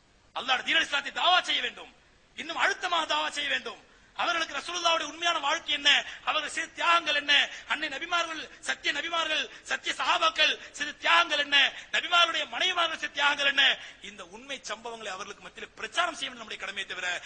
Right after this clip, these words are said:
இப்படிப்பட்ட ஆர்ப்பாட்டங்கள், ஊர்வலங்கள், அமெரிக்க கொடியை எதிர்க்கிறது, அமெரிக்க குதூகலத்தை ஆர்ப்பாட்டம் பண்றது, முற்றுகையிடுவது,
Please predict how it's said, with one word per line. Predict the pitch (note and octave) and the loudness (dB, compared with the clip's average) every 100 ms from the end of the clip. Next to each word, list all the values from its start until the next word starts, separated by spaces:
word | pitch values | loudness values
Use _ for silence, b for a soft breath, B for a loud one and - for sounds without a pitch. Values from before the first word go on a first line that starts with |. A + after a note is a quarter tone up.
| B B | B B
இப்படிப்பட்ட | A#3 D4+ D4 C4+ B3 | -8 -4 -6 -4 -4
ஆர்ப்பாட்டங்கள், | G#3 B3+ B3 A#3 G#3+ A3+ G#3 | -4 -4 -6 -10 -10 -14 -12
ஊர்வலங்கள், | B3 A#3 A3 G#3 A3 - B B | -12 -10 -8 -4 -4 -4 B B
அமெரிக்க | G3 B3+ B3 | -4 -4 -6
கொடியை | - A3+ B3+ A3 | -12 -6 -6 -6
எதிர்க்கிறது, | A3+ A3+ G#3 A3 - B | -8 -8 -2 -2 -2 B
அமெரிக்க | F#3+ B3+ C4 B3+ | -4 -4 -4 -10
குதூகலத்தை | A3+ C4+ C4+ A3 | -10 -6 -6 -2
ஆர்ப்பாட்டம் | A#3 A#3 A3+ G#3+ | -4 -4 -10 -10
பண்றது, | G#3+ G#3 A3 | -8 -4 -4
முற்றுகையிடுவது, | G3+ C4+ B3+ A#3+ A3+ A#3 | -6 -6 -4 -4 0 0